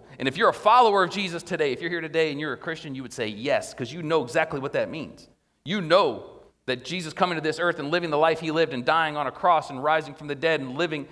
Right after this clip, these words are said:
and going, ascending back to the Father and you allowing him in your life, you know that it's the greatest part of your story.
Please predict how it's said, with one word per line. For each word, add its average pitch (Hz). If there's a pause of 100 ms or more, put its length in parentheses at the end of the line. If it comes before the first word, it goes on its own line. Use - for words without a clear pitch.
(220)
and 135
going, 165
ascending 156
back 156
to 160
the 139
Father 160
and 135
you 165 (320)
allowing 160
him 175
in 139
your 165
life, 160
you 220
know 190
that 147
it's 156
the 151
greatest 160
part 165
of 120
your 175
story. 90